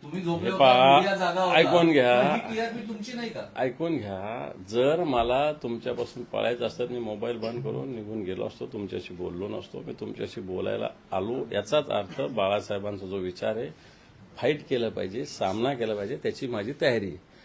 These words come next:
Speaker 2: पण कोणत्याही खोट्या जो विषयच नाही त्याच्यावर प्रश्न विचारणं, मला वाटतं पत्रकारांनी सुद्धा जबाबदारीनं, मला स-, मी म्हणत नाही सोर्स, बा भाजपचा एखादा राज्याचा नेता, राष्ट्राचा नेता, जिल्ह्याचा नेता, गल्लीचा नेता, असं कोणी बोललं का?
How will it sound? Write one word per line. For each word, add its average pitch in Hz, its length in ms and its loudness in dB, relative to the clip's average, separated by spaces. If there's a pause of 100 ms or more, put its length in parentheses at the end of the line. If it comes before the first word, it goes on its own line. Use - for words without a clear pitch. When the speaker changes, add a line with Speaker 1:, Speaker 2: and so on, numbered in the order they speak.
(280)
Speaker 2:
पण 151 160 -2
कोणत्याही 151 640 -2
खोट्या 139 440 -4
जो 185 160 -4
विषयच 143 500 -2
नाही 160 260 0
त्याच्यावर 135 300 0
प्रश्न 135 380 -4
विचारणं, 147 460 -2
मला 139 160 0
वाटतं 139 180 -6
पत्रकारांनी 131 640 -4
सुद्धा 143 280 -6
जबाबदारीनं, 120 720 -4 (1040)
मला 156 280 -2
स-, - 140 -12 (300)
मी 143 120 2
म्हणत 185 240 8
नाही 170 120 4
सोर्स, 117 280 0
बा 156 120 -2
भाजपचा 131 400 2
एखादा 123 240 0
राज्याचा 123 480 0
नेता, 110 540 -2
राष्ट्राचा 117 540 -2
नेता, 110 480 -4
जिल्ह्याचा 127 540 -2
नेता, 110 460 -4
गल्लीचा 135 540 -2
नेता, 117 320 -8
असं 143 220 -8
कोणी 196 180 -4
बोललं 156 360 0
का? 147 140 -8